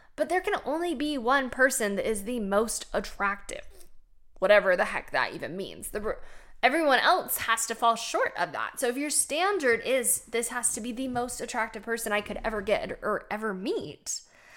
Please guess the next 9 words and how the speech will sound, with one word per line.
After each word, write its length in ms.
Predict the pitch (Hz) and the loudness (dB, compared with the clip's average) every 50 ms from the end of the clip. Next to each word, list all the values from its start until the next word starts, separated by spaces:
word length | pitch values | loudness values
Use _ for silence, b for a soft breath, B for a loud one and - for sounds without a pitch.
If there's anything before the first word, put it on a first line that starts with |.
| B B B B B B B B _ | B B B B B B B B _
it's 180 | - 262 - - | 0 2 4 4
like 160 | 302 302 294 | 4 4 4
an 140 | 294 262 254 - - _ _ _ _ _ _ _ | 0 -2 -2 -6 -12 _ _ _ _ _ _ _
infinite 640 | - 330 349 349 - 311 277 254 247 220 - - - | -4 -2 -2 2 2 2 2 2 0 -2 -2 0 2
standard 600 | - - - 330 381 453 427 320 247 226 220 302 | 2 2 2 2 2 2 2 4 4 4 6 4
that, 180 | 320 - - | 2 2 2
one, 200 | 208 254 277 262 | 0 0 2 2
is 140 | 247 233 - | 2 0 0
unattainable, 960 | - - 196 - 202 - - 370 494 453 262 202 135 131 143 151 226 254 B | -2 -4 -6 -6 -6 -6 -2 0 0 0 2 2 2 4 4 4 4 2 B